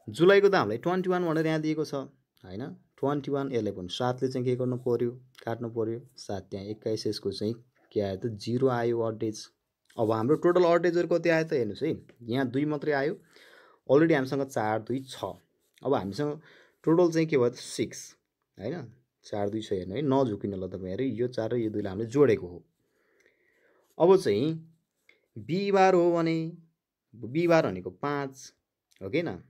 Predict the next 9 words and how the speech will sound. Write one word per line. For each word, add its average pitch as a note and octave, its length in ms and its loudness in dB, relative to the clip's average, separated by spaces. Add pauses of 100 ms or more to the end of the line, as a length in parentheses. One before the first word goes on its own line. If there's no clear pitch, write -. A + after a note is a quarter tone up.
(320)
पाँच C3+ 240 -2
plus C#3 300 0
छ - 160 -6 (280)
भनेको F#2 320 -4
चाहिँ F2 240 -10 (120)
एघार, D3 380 2
बार। C3 360 -2 (720)
अब C#3+ 100 4
हामीले G2 280 2